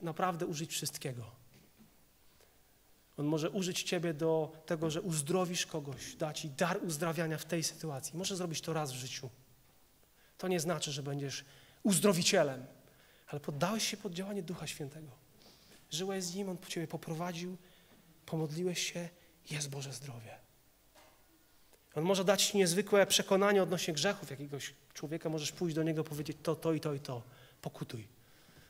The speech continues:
I strzelisz w dziesiątkę. Jeżeli masz Ducha Świętego, masz potencjalnie każdy dar.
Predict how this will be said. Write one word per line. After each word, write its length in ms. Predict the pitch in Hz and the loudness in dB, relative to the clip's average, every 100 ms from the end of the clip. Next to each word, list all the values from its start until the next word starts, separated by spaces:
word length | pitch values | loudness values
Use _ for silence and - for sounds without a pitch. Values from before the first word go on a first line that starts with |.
| - | -6
I 40 | |
strzelisz 480 | - - - 160 139 | -4 2 2 2 -4
w 40 | 131 | -6
dziesiątkę. 500 | 131 - 117 - - - - _ _ _ _ _ - - - _ - - - | -6 -6 -10 -14 -20 -20 -20 _ _ _ _ _ -20 -20 -20 _ -20 -20 -12
Jeżeli 240 | 151 151 151 | -4 0 2
masz 240 | 170 185 | 6 6
Ducha 200 | 165 175 | 4 0
Świętego, 400 | 170 180 160 160 | 0 0 0 -2
masz 140 | 160 - | -2 -4
potencjalnie 540 | 170 170 - 170 165 | -4 -2 0 0 -2
każdy 380 | - 165 143 147 | -4 -6 -6 -6
dar. 300 | 143 117 | -8 -10